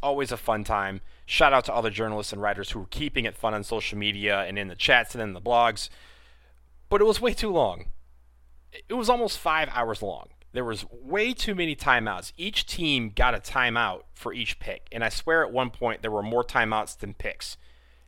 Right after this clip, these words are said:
It took over two hours to complete the first round of, of picks. It took almost five hours to complete the whole thing.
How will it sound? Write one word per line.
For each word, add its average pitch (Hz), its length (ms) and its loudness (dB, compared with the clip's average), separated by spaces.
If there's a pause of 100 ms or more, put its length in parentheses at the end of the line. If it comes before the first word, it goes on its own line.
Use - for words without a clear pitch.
(260)
It 135 120 0
took 185 200 2
over 156 180 2
two 170 220 0
hours 139 260 2
to 127 120 -4
complete 117 280 -6
the 120 80 0
first 117 300 -2
round 107 320 0
of, 104 120 -10 (200)
of 98 260 -4 (220)
picks. - 400 2 (420)
It 120 220 -4
took 143 180 0 (600)
almost 165 440 2
five 131 280 0
hours 120 340 0
to - 100 -10
complete 117 380 -6
the 101 80 -6
whole 104 220 -6
thing. 87 280 -6